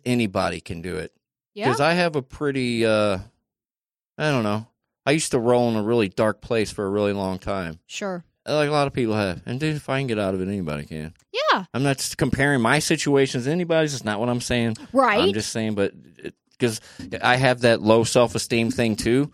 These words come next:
Speaker 2: Mm-hmm.
Speaker 1: And I'm, s-, dude, if I did it, anybody can do it.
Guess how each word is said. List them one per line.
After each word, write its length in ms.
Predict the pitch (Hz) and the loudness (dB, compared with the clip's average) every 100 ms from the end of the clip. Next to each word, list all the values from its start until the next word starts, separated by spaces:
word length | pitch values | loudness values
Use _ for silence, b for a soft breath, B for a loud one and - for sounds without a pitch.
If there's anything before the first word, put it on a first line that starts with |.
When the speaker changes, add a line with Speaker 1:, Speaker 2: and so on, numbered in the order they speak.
| - | -12
Speaker 2:
Mm-hmm. 320 | 359 403 480 | -12 -10 -6
Speaker 1:
And 240 | 117 101 95 | -2 -2 -2
I'm, 100 | 98 | -4
s-, 300 | - - - _ | -8 -20 -20 _
dude, 160 | - 85 | -4 -4
if 100 | 71 | 0
I 140 | 92 107 | 0 2
did 200 | 110 110 | 2 0
it, 100 | 113 | 0
anybody 420 | 95 87 73 76 | -2 -2 -4 -8
can 180 | 69 76 | -8 -8
do 120 | 73 | -6
it. 100 | 78 | -8